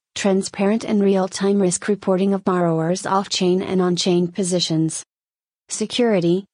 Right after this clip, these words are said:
institutional grade K Y C slash A M L policies in partnership with Fireblocks, Copper, and multi-signature wallets, Snowflake, Squads.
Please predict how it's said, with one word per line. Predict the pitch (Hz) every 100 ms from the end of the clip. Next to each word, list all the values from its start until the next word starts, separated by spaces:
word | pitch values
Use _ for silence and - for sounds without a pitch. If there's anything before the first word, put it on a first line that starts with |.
| _
institutional | 202 190 - 214 208 202 - 226
grade | 208 190 180 -
K | 196 185
Y | 196 180 185
C | - 196
slash | 196 - 185 170 175 -
A | 175
M | 202 196
L | 190 190
policies | 190 196 180 - 170 170
in | - 180
partnership | - 190 185 180 180 175
with | 196 -
Fireblocks, | 196 180 185 175 160 170 170 - _ -
Copper, | 202 190 185 170 175 _
and | - 190 185
multi-signature | 190 196 240 220 196 196 - 208
wallets, | 180 160 175 - - _
Snowflake, | - - 196 175 180 151 160 - _ -
Squads. | - 180 151 143 143